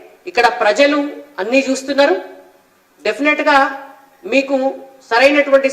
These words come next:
సమయంలో సరైన బుద్ధి కూడా చెప్తారు. నిన్న ఒక ఆడియో బయటకు వస్తే దాంట్లో చాలా స్పష్టంగా ఉన్నది. అంటే గతంలో బీఆర్ఎస్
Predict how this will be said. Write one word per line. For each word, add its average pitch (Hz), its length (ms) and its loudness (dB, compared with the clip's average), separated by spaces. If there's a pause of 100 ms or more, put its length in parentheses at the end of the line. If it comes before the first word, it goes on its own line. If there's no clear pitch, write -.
సమయంలో 262 460 0 (160)
సరైన 247 320 4 (500)
బుద్ధి 247 260 0
కూడా 262 200 2
చెప్తారు. 180 340 -10 (840)
నిన్న 277 240 2
ఒక 277 80 0 (120)
ఆడియో 339 200 4 (100)
బయటకు 277 260 2
వస్తే 285 240 0 (640)
దాంట్లో 285 260 2 (120)
చాలా 269 220 6 (180)
స్పష్టంగా 277 520 -4
ఉన్నది. 160 200 -8 (100)
అంటే 285 180 0 (760)
గతంలో 285 400 2 (800)
బీఆర్ఎస్ 320 460 4